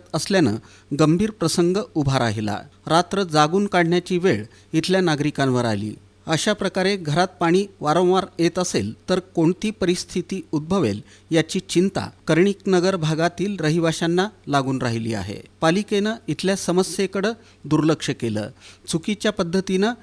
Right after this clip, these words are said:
ड्रेनेजचे चेंबर बंद केले, पाण्याचा निचरा होण्याचे मार्ग बंद करण्यात आले. यामुळं कर्णिक नगर परिसरात पावसाचं पाणी वाहून जाण्यासाठी मार्गच उरला नाही. परिणामी हे पाणी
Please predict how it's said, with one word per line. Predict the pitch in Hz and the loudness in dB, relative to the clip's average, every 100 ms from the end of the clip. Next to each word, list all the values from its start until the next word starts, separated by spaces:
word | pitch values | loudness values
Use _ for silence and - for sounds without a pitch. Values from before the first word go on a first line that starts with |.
| - _ - | -20 _ -2
ड्रेनेजचे | 156 165 185 202 - 190 | 2 4 4 0 -4 -4
चेंबर | - 165 170 208 | 0 0 0 -2
बंद | 147 151 139 | 2 4 4
केले, | 117 110 101 101 - - - - | 2 -2 -6 -8 -12 -20 -16 -4
पाण्याचा | 151 170 180 185 | 0 0 0 0
निचरा | 185 151 - 180 | 2 0 0 -2
होण्याचे | 160 170 170 165 170 | 0 2 0 0 2
मार्ग | 160 160 180 214 - - - | 2 2 -2 -4 -8 -20 -6
बंद | 127 170 165 | 0 2 2
करण्यात | 160 131 117 117 | 0 0 0 0
आले. | 110 110 - - - | -2 -4 -6 -20 -4
यामुळं | 151 175 185 196 | 2 4 4 0
कर्णिक | - 156 185 196 | -2 2 2 2
नगर | 202 175 175 | 0 0 0
परिसरात | 180 170 170 202 113 - - - | 0 -2 0 0 -2 -4 -20 -10
पावसाचं | - 151 - 185 190 | 0 0 2 -2 -2
पाणी | 180 170 180 | -2 2 2
वाहून | 170 151 139 175 | 4 2 2 0
जाण्यासाठी | 170 165 160 165 147 196 214 - | 0 0 0 -2 -6 -6 -6 -4
मार्गच | 147 151 151 180 - - | 0 2 2 -2 -4 -4
उरला | 139 123 | 0 0
नाही. | 117 98 101 - _ - | 0 0 -4 -8 _ -4
परिणामी | 156 175 175 202 240 - - | 2 4 4 2 -2 -12 -4
हे | 180 | -4
पाणी | 175 180 120 | 2 2 2